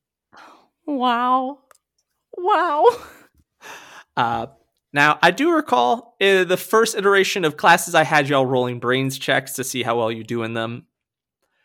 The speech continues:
Speaker 2: Until you actually get to classes that you, quote unquote,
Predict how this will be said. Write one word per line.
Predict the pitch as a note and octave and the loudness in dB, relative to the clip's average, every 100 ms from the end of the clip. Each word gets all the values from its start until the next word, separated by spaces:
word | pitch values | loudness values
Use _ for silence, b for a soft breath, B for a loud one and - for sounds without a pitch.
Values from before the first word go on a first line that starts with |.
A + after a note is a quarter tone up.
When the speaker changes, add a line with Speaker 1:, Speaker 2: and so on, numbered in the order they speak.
| _ _ _ _ | _ _ _ _
Speaker 2:
Until | D3 D#3+ D#3+ - F#3+ | 0 0 -4 -2 0
you | G3 F3+ - | 0 2 6
actually | C#3 C#3 - C#3 B2+ | 6 6 -4 -2 -4
get | A#2+ B2+ - | -2 -2 -2
to | C3 | -8
classes | A2+ G#2+ - B2+ | -4 -4 -4 -6
that | A#2+ - | -4 -4
you, | A#2+ | -8
quote | - D3+ | -6 -4
unquote, | C#3 C3 B2 | -4 -2 -4